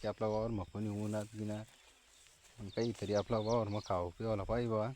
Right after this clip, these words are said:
तसं करता तर आपलं काय पंचवीस एक झाड आहे, पण झाडाचं पाय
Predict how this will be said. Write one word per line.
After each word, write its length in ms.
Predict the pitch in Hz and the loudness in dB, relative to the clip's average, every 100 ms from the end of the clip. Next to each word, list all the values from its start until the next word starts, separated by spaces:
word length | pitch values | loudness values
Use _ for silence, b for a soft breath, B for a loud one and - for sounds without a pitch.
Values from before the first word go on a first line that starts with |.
| - - - - 123 | -8 -20 -20 -12 -10
तसं 220 | 110 113 | -8 -4
करता 260 | 110 104 131 - - - - - - - - - - | -2 -2 -4 -8 -20 -20 -20 -20 -20 -20 -18 -16 -10
तर 160 | 117 113 | -8 -6
आपलं 280 | 107 117 110 | -4 -2 0
काय 240 | 117 117 113 | 0 0 0
पंचवीस 280 | 123 120 123 | -2 0 0
एक 60 | 120 | 0
झाड 200 | 110 104 | 2 0
आहे, 100 | 123 - - - - - - | -4 -10 -20 -20 -20 -20 -4
पण 120 | 120 | 0
झाडाचं 340 | 110 98 92 107 | 2 2 0 -2
पाय 140 | 110 | -2